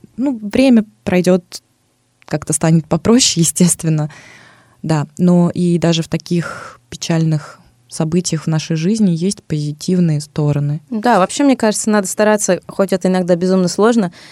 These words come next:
Speaker 2: думать о том, что всё к лучшему.
Speaker 1: Да, всё к лучшему, в принципе, я так и считаю.
Speaker 2: Ну, если что-то произошло, значит, ну, значит, так надо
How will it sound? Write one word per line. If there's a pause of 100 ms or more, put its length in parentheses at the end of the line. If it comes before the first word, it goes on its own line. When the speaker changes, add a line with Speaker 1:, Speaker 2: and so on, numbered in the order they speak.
(600)
Speaker 2:
думать
о (600)
том,
что
всё
к
лучшему. (540)
Speaker 1:
Да,
всё
к
лучшему, (260)
в
принципе, (140)
я
так
и
считаю. (240)
Speaker 2:
Ну,
если
что-то
произошло,
значит, (680)
ну,
значит,
так
надо